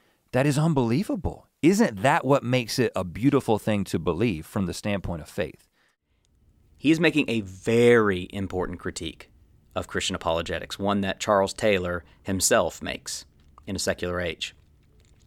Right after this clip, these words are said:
Speaker 2: Here is his point. Stay with me here. Christian apologetics, in many ways, is itself a concession, a concession to post-Enlightenment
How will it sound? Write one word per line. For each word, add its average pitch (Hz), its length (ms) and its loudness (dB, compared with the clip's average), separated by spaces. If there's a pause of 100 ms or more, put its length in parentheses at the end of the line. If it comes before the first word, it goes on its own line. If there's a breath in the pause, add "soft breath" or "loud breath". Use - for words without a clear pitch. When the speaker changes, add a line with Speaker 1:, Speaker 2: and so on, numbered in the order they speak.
(120)
Speaker 2:
Here 156 220 4
is 165 100 0
his 160 120 -2
point. - 280 -8
Stay 117 220 2
with 135 180 0
me 92 80 -10
here. - 180 -12 (1080 loud breath)
Christian 185 480 2
apologetics, 160 1040 -2
in 101 300 0
many 143 240 2
ways, 92 580 0 (100)
is 151 420 4
itself 113 720 2 (120)
a 110 120 -2
concession, - 680 -2 (1000 soft breath)
a 117 80 0
concession 127 720 2
to 131 180 -2
post-Enlightenment 110 1300 -2